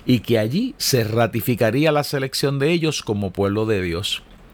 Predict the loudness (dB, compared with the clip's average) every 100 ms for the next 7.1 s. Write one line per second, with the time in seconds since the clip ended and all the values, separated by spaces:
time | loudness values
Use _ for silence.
0 | -20 -20 -20 -20 -12 0 2 2 2 2
1 | 2 0 -2 -2 0 0 0 -2 0 0
2 | 2 2 2 -2 -2 0 0 2 2 0
3 | 2 2 0 0 -2 2 2 0 -2 0
4 | -2 0 0 0 2 0 0 0 2 0
5 | -2 -4 -2 -2 -2 -2 0 0 0 0
6 | 0 0 2 2 2 0 2 0 0 -2